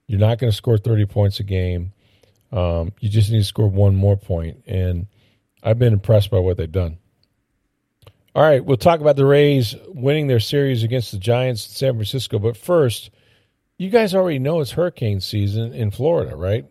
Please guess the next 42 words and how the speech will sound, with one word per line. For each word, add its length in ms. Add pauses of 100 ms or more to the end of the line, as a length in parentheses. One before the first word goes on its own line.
But 280
the 80
good 160
news 240
is 300
you 120
can 180
keep 360
the 100
power 420
on 300
without 340
breaking 400
the 80
bank. 500 (540)
And 140
that's 200
with 140
solar 460
battery 380
backup 420
power. 500 (500)
There 120
is 140
no 200
fuel 280
cost 380
to 60
run 260
it, 140
no 160
loud 380
generator 520
noise, 440 (380)
no 200
annual 440
maintenance 500
cost, 500
and 300
May 200
Electric 420
Solar 600